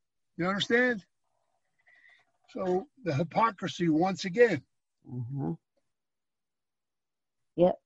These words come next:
Speaker 1: So that's why we're writing the books, that we're gonna tell the truth. And, you know, it's time for people to really open up their minds and understand that there is reality here.
Speaker 2: Mm-hmm. We've been unplugged from the matrix, I said. I,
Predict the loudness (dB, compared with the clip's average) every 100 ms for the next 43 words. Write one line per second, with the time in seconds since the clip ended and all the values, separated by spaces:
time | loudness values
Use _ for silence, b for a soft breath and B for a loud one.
0 | _ _ _ _ _ _ _ _ _ _
1 | _ -4 0 0 -2 2 4 4 4 4
2 | 4 4 4 4 2 -2 -4 -6 -2 0
3 | 0 -2 -2 -2 -2 -4 _ _ -12 -8
4 | -4 -4 -4 -4 -6 _ _ _ -8 -4
5 | -4 -4 -8 -4 -4 -2 -4 -4 -2 -2
6 | -2 2 2 2 -2 -2 -2 -2 -2 -2
7 | -4 -2 -2 -2 -2 0 0 -2 -8 _
8 | _ _ -6 -2 -2 -4 -6 -6 -2 -2
9 | -4 -10 _ -12 -10 -2 4 4 4 0
10 | 4 6 6 6 4 0 -4 -8 -10 -12
11 | _ _ _ _ -4 -2 -2 -4 -6 _
12 | _ _ _ _ _ _ _ _ 4 8
13 | 8 8 8 6 6 6 8 8 8 6
14 | 4 4 6 6 6 6 6 4